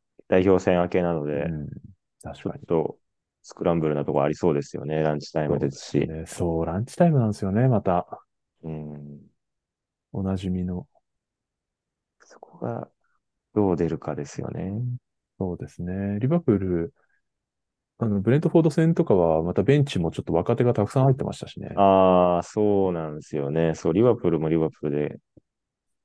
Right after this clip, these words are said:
Speaker 1: うん、その、もう一軍しかおらんみたいな感じになっちゃってますよね。
Speaker 2: うん、うん、うん、う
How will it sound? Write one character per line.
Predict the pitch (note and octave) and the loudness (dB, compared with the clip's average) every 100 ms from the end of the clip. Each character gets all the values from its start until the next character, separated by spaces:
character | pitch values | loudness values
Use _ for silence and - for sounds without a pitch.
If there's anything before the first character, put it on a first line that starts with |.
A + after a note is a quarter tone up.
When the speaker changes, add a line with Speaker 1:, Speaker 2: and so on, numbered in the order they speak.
| _ _ _ _ E2+ | _ _ _ _ -6
Speaker 1:
う | |
ん、 | D#2+ C#2 B1+ - _ _ | -4 -4 -8 -14 _ _
そ | - | -10
の、 | D#2 C#2 - _ _ _ _ _ _ _ _ _ _ - | -8 -6 -8 _ _ _ _ _ _ _ _ _ _ -4
も | E2+ | 0
う | |
一 | E2+ B2 | 2 6
軍 | A#2 A2+ | 6 4
し | |
か | - D2 | 2 2
お | D#2+ | 4
ら | F#2+ | 4
ん | D#2 C#2 | 2 -6
み | D#2+ | -6
た | D2+ | -6
い | C#2+ | -4
な | C#2+ | -4
感 | D#2 D#2+ | -4 -4
じ | E2+ | -2
に | |
な | D#2 | 0
っ | |
ち | G#2+ | 2
ゃ | |
っ | |
て | F2+ | 4
ま | F2 | 2
す | E2 | 0
よ | E2+ | -2
ね。 | D2+ | -4
Speaker 2:
う | |
ん、 | D#2 | -8
う | |
ん、 | |
う | |
ん、 | |
う | C#2+ | -6